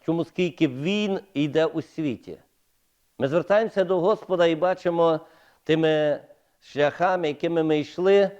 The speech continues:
що гріх людини, заздрість, ненависть одна до одної, нищать, плюндрують одні одних,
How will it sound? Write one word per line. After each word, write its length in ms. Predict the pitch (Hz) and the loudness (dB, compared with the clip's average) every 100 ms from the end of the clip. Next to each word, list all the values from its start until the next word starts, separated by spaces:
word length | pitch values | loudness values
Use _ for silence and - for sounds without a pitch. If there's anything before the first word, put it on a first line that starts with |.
| - | -20
що 240 | _ 170 165 | _ 0 0
гріх 460 | 147 190 247 - | 0 -4 -4 -6
людини, 640 | 190 196 175 196 147 98 87 _ _ _ _ _ - | -8 -8 -2 -2 -2 -4 -12 _ _ _ _ _ -18
заздрість, 760 | 101 175 180 156 120 104 - _ - | -4 0 0 0 -6 -14 -16 _ -4
ненависть 640 | 139 175 190 196 185 156 | 0 2 4 4 2 0
одна 280 | 165 147 147 | -4 -2 -2
до 160 | 123 135 | -2 -6
одної, 340 | 107 101 90 _ _ - | -6 -12 -14 _ _ -4
нищать, 760 | 151 190 208 202 - 185 165 _ _ - | 0 2 2 0 -4 -6 -6 _ _ -6
плюндрують 760 | 160 170 175 165 180 175 175 _ _ _ | -2 0 0 2 4 2 0 _ _ _
одні 500 | 147 160 151 190 190 - | -2 0 -2 -6 -6 0
одних, 640 | 165 151 101 87 - | 2 2 -2 -14 -18